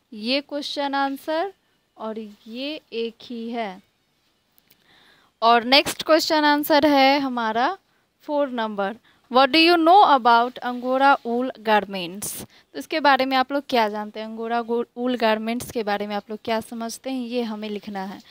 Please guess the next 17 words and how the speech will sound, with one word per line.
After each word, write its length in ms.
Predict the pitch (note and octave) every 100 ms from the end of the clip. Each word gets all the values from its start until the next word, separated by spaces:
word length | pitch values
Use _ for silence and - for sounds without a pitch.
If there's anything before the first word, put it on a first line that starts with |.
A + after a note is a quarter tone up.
| - - _
तो 60 | -
"Angora 460 | B3 C4+ D4+ D#4
wool 180 | D4 D4+
garments 600 | C#4+ C4+ B3 A#3+ B3 - -
are 360 | A3+ A3 A#3
made 360 | A#3+ C4+ C#4 C4+ -
from 360 | A#3+ A3+ A#3 A#3
the 280 | A#3 G3
hair 360 | B3+ C4+ C#4 C4
of 260 | A3+ G#3+ A#3 - - - _
Angora 500 | A3+ A3+ A#3 A#3 A#3+
rabbits। 640 | A#3 G#3 G3 G#3+ A3 - A3+ F#3+ -
They 340 | A#3 G#3+ A#3 - _ _ _ _ A3+
are 380 | A3+ G3+ G#3 G#3+
very 480 | A3+ A3+ B3+ -
soft 280 | A3+ A#3+ -
and 280 | F3+ A3 B3+